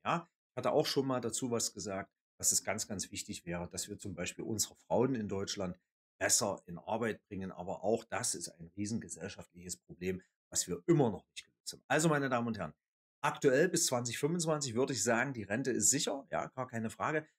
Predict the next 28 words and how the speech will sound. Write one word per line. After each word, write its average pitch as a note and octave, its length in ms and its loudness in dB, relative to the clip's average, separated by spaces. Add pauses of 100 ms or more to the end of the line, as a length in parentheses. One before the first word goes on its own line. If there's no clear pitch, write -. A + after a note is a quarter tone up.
(120)
Was A2 160 0
danach A#2+ 420 0
kommt, C#3+ 280 -2
ich G#2+ 240 -2
weiß C3 280 2
es F#3+ 140 4
nicht. G#3 280 -2 (340)
Ähm, A#2+ 460 2
auch A2+ 160 2
hier D3+ 200 6
kann A#2+ 280 -4
Frau A2+ 420 0 (380)
Rosbach G#2+ 460 0
sicherlich C3+ 640 0
keine, C3+ 720 0
ähm, A2 580 0 (240)
m, G#2 380 -4
sagen A2+ 200 -2
wir A2+ 60 0
mal, G#2 420 -2 (420)
ähm, F#2+ 440 -2 (160)
Durchhalteparolen, A#2+ 1040 2
also G#2 180 -2
sie G#2 80 -2
sollte G#2+ 280 2
zumindest A#2 480 0
keine A2+ 260 -4
Durchhalteparolen A2 920 0